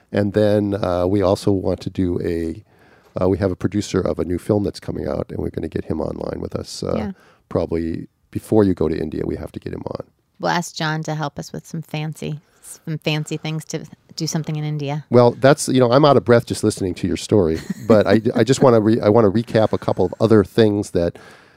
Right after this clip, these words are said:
Speaker 1: that are on my mind, okay, before we
Speaker 2: Mm-hmm.
Speaker 1: end today.
Speaker 2: Yeah.
Speaker 1: Um, you know, I think, uh, a little bit of last time in the podcast, we talked about the thirty-nine week induction thing.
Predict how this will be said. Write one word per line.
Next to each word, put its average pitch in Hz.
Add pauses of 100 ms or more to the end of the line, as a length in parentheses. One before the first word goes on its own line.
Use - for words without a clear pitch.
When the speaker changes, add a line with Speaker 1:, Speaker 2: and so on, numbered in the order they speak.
(160)
Speaker 1:
that 92
are 92
on 95
my 85
mind, 82
okay, 90
before 113
we 82
Speaker 2:
Mm-hmm. 80
Speaker 1:
end 78
today. 80
Speaker 2:
Yeah. -
Speaker 1:
Um, 85 (600)
you -
know, 127
I 117
think, 123 (160)
uh, 120
a 113
little 151
bit 139
of 127
last 113
time 120
in 107
the 101
podcast, 110
we 110
talked 107
about 90 (1200)
the 113
thirty-nine 110
week 98
induction 95
thing. 87